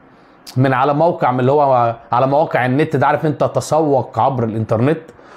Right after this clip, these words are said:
هم بقى جايبين، آه، اتنين حكام للماتشين بتوعهم من تسوق عبر الانترنت. عارف انت بتدخل بتقول الشروط بتاعتك، عاوز مثلا موبايل يكون بكام ولونه ايه وماركته ايه،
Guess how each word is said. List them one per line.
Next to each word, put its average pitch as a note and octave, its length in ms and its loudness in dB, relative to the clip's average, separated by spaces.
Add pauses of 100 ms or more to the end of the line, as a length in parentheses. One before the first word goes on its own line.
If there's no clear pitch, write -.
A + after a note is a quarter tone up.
هم F3 280 2
بقى F3+ 200 2
جايبين، D3 580 2
آه، A2 420 0 (580)
اتنين D#3+ 280 0
حكام E3 640 -2
للماتشين A#2+ 600 0
بتوعهم D#3+ 380 0
من C3 120 -2
تسوق D3 500 -2
عبر C#3+ 220 0
الانترنت. B2 600 0 (480)
عارف G#3 240 0
انت A3 160 -2
بتدخل A3 520 0 (260)
بتقول G3 580 0 (160)
الشروط C4+ 320 0
بتاعتك، A#3 760 -2
عاوز F#3 260 2
مثلا G3+ 280 0
موبايل E3 460 2
يكون D3+ 300 2
بكام D3+ 440 0
ولونه C3+ 380 2
ايه C#3+ 100 4
وماركته C#3 560 0
ايه، F3+ 220 2